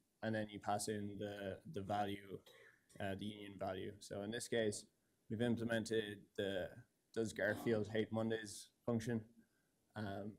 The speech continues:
and passed in Monday, and it's true. Um, we can also use unions as, uh, sum type. Um, so when we check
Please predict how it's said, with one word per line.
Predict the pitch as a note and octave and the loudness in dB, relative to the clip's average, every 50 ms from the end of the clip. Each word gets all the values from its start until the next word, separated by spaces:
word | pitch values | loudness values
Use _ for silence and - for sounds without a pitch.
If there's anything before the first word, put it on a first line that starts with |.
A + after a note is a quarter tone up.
| _ - | _ -10
and | G#2+ G2 | -10 -6
passed | - G2+ G2+ G2 - - | -2 -2 -2 -2 0 0
in | A2 G#2+ | 0 0
Monday, | G#2 A2 G#2+ G#2 G2+ G2 G2+ - _ _ - | 0 -2 -2 -2 -4 -4 -4 -6 _ _ -8
and | G2+ | -6
it's | F#2+ F#2 - | -6 -6 -6
true. | - - A2 G2+ - - - - _ - - - - _ _ _ _ _ _ _ _ _ _ _ _ _ _ _ _ _ _ _ _ _ _ _ _ _ _ _ _ _ _ _ _ _ _ _ _ _ _ _ _ _ _ _ - - _ _ - - | -2 0 0 0 -2 -4 -14 -20 _ -20 -18 -18 -20 _ _ _ _ _ _ _ _ _ _ _ _ _ _ _ _ _ _ _ _ _ _ _ _ _ _ _ _ _ _ _ _ _ _ _ _ _ _ _ _ _ _ _ -20 -20 _ _ -2 0
Um, | A2 A2 G#2 G#2 G2+ G2+ F#2+ F#2 _ _ _ - | 2 2 2 2 0 -2 -4 -6 _ _ _ 2
we | A#2+ A#2 | 2 2
can | A2+ A#2+ A#2 | 4 4 4
also | A#2 A#2 A2+ - - A#2 A2+ A2+ A2 A2+ A2 G#2+ G2 - _ _ _ _ _ _ _ _ _ _ _ _ _ | 4 4 4 4 4 6 6 6 4 2 0 -10 -12 -12 _ _ _ _ _ _ _ _ _ _ _ _ _
use | - A#2+ A#2+ A#2 A2 - A2+ | 2 4 4 4 2 0 -2
unions | A#2+ B2 A#2+ A#2+ A#2+ A#2+ A#2 A2 A#2 - A2+ | 0 0 0 0 -2 -8 -8 -8 -4 -2 -2
as, | G#2+ G#2+ G#2+ G#2 G2+ F#2+ F#2+ - - F#2 | 0 0 0 -2 -2 -4 -4 -4 0 2
uh, | A2 G#2+ G#2 G#2 G#2 G2+ G2 G2+ F#2+ - _ _ _ _ _ _ - | 2 4 4 2 2 2 0 0 -2 -6 _ _ _ _ _ _ -8
sum | - - C#3+ C#3+ C#3+ | -2 2 4 4 6
type. | C3+ D#3 D3 D3+ D3 - - _ _ _ _ _ _ _ _ _ _ _ _ _ _ _ _ _ _ _ _ - _ - | 8 8 6 6 6 0 -12 _ _ _ _ _ _ _ _ _ _ _ _ _ _ _ _ _ _ _ _ -20 _ -4
Um, | A#2 A2+ A2 G#2+ G#2+ G#2 G2+ F#2+ F#2 - _ _ _ _ _ _ _ _ _ _ _ _ _ _ _ _ _ _ _ | -2 -2 0 -2 -2 -4 -8 -8 -10 -12 _ _ _ _ _ _ _ _ _ _ _ _ _ _ _ _ _ _ _
so | - - B2 A2 G#2+ G#2+ G#2+ G#2+ G#2+ G#2 G2+ G2 - _ _ _ _ _ _ _ _ _ _ - | -4 2 4 6 6 6 4 2 0 -2 -2 -2 -6 _ _ _ _ _ _ _ _ _ _ 0
when | A#2 A2+ A2 | 2 2 4
we | G#2+ G#2 | 2 2
check | - - B2+ A#2+ A2 - | 4 6 6 6 4 0